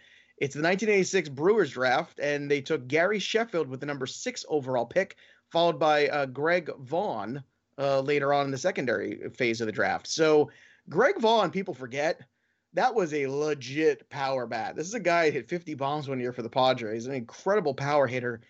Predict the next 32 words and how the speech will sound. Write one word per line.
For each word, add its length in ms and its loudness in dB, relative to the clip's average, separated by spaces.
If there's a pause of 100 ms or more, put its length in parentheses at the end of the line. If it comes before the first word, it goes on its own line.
(160)
had 200 -4
so 300 0
many 220 2
injuries, 460 -2
so 240 0
many, 260 2
so 180 -2
much 140 2
trouble 240 -2
staying 300 2
on 80 0
the 80 -2
field. 460 4 (360)
But 260 2 (160)
it's 360 -2
amazing 460 2
to 120 0
imagine 480 -2
if 140 -18
Gary 260 2
Sheffield 400 -2
and 100 -8
Greg 240 -2
Vaughn 320 0
had 180 -10
really 300 -2
stuck 480 -2
<laughs> 20 -18
together 480 2
on 80 -8
the 60 -6
Brewers 500 -4